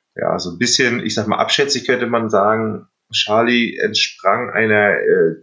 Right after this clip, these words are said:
typischen American Trash-Familie. Die hat's nicht einfach gehabt, sagen wir's mal so.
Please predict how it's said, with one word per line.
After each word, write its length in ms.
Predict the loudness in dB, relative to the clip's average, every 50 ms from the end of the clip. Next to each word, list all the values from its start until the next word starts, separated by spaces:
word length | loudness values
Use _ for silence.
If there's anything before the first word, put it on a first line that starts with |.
| _ _ -10
typischen 440 | -8 -8 -6 -6 -6 -8 -6 -6 -4
American 1080 | -4 -2 0 2 2 2 2 0 -2 -2 -2 -2 -2 -2 -2 -2 -2 -4 -6 -10 -16 _ _ -6
Trash-Familie. 1600 | -4 0 0 2 2 2 2 2 2 0 -2 -6 -12 _ _ _ _ _ _ _ _ _ -4 -2 -2 -2 -2 -4 -4 -6 -8 -10 _ -20 -20 -20 _ -8 -6 -6 -6 -8 -14 -20 -20 _ _ _ _ _ _ _ _
Die 80 | -4 -4
hat's 220 | -2 -2 -4 -4
nicht 140 | -2 0 0
einfach 320 | 0 0 0 -2 -4 -4 -4
gehabt, 240 | -6 -6 -4 -4
sagen 200 | -2 -2 0 -2
wir's 140 | -2 -4 -4
mal 100 | -4 -2
so. 360 | 0 0 0 0 0 -4 -10